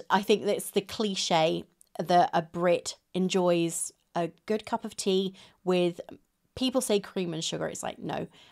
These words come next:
milk and sugar. Cream, for some reason, turns it this kind of weird orangey colour, and I, I can't be doing with that. I love it with a nice <laughs> glug of milk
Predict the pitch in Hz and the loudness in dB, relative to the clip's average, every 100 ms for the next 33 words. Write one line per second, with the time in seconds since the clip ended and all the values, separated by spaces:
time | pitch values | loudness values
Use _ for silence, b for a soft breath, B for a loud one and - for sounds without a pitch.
0 | B 180 180 170 - 175 - 165 165 - | B 0 2 2 -2 -6 -6 -6 -6 0
1 | 311 370 - 294 262 226 208 196 - 185 | 2 2 2 0 0 0 0 -2 -2 -4
2 | 180 - - 170 - 180 170 165 170 156 | -2 -4 -6 -10 -6 -4 -4 -6 -6 -6
3 | 160 - 160 165 170 170 - 175 165 B | -6 -2 -2 0 -6 -8 -4 0 0 B
4 | B B 170 165 170 - - 165 - 165 | B B 0 2 2 -2 -6 -6 -4 -6
5 | 160 160 160 165 151 151 - B B - | -4 -6 -6 -4 -2 -2 -4 B B -2
6 | 180 170 175 170 170 - 185 - - 175 | 2 4 6 6 2 -4 -6 -6 -6 -8
7 | - 165 160 170 - _ _ _ - 170 | -4 -2 -2 -4 -10 _ _ _ -6 -2
8 | 175 170 170 - - _ _ _ _ 170 | 0 0 0 -4 -8 _ _ _ _ -4
9 | 196 - - 175 180 190 208 196 196 175 | -4 -6 -18 -4 4 4 6 4 4 2
10 | 175 - - | 2 -2 -14